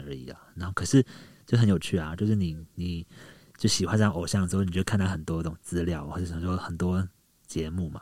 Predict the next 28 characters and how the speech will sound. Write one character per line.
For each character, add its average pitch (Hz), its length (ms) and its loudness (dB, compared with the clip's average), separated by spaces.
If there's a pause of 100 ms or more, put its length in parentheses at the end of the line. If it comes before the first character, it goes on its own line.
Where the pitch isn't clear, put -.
然 82 120 -4
后 95 80 2
你 87 40 -2
就 92 120 2
看 95 200 -2
到 92 80 0
说 95 140 0
，“诶， 147 120 6 (440)
哦， 156 260 8
这 165 120 10
两 117 180 10
个 104 100 6
汉 120 300 6
字 113 220 8
是 120 80 8
什 92 160 4
么 82 100 0
意 117 120 8
思？ 87 320 0 (140)
哦， 131 280 6 (380)
这 - 100 2
个 123 140 10
怎 98 120 0
么 82 140 0
念？” 98 380 8
你 85 80 -6
就 104 140 10
会， 123 180 10